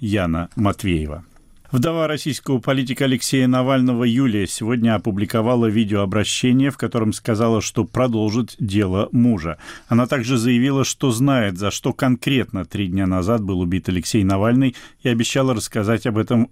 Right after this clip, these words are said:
в ближайшее время. Смерть Навального она назвала трусливым убийством, совершённым Владимиром Путиным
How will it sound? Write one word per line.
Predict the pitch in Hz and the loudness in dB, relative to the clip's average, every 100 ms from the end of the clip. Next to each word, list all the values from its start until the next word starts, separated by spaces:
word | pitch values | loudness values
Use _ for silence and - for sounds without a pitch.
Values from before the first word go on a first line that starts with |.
| - | -4
в | 113 | -2
ближайшее | 117 110 92 80 - 104 | 0 0 0 -4 -4 -2
время. | 92 98 73 69 - - - | 0 -2 -2 -8 -12 -16 -12
Смерть | - 156 147 - | -2 0 0 0
Навального | 123 139 123 101 107 | 0 2 2 0 -2
она | 120 113 127 | 0 2 2
назвала | 117 104 117 127 131 | 2 0 0 2 0
трусливым | - 131 120 - 123 95 92 107 | -2 -2 -2 0 0 2 0 -2
убийством, | 113 101 120 127 - 135 | -4 0 0 0 -2 -2
совершённым | 123 107 92 127 117 120 | 0 -2 -4 0 4 4
Владимиром | 98 101 90 95 90 | 2 -2 -2 -2 -2
Путиным | 80 127 117 127 127 | -2 -2 0 2 2